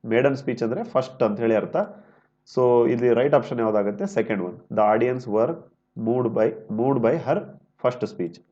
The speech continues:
ನೆಕ್ಸ್ಟ್ ಇಪ್ಪತ್ತೊಂಬತ್ತನೇ ಹಾಗೂ ಮೂವತ್ತೊಂದನೇ ಪ್ರಶ್ನೆ ಅಲ್ಲಿಯವರೆಗೆ.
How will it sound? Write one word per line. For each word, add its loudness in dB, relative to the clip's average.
ನೆಕ್ಸ್ಟ್ -4
ಇಪ್ಪತ್ತೊಂಬತ್ತನೇ -2
ಹಾಗೂ -4
ಮೂವತ್ತೊಂದನೇ -4
ಪ್ರಶ್ನೆ -6
ಅಲ್ಲಿಯವರೆಗೆ. -2